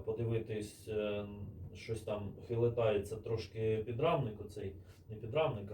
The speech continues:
а ось ця частина. І, е, загалом там передивитись пластик. Ну, коротше, більш детально, в принципі,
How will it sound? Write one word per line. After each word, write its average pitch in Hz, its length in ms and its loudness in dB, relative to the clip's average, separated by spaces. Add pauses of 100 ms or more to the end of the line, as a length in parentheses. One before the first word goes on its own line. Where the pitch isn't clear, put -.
а 95 120 -4
ось 98 200 -4
ця 101 220 0
частина. 95 540 -6 (720)
І, 123 300 4
е, 113 320 10
загалом 135 480 6
там 117 180 0
передивитись 135 680 4
пластик. 156 540 4 (460)
Ну, 202 100 2
коротше, 113 440 6
більш 113 240 2
детально, 107 600 2
в 95 100 -8
принципі, 110 680 0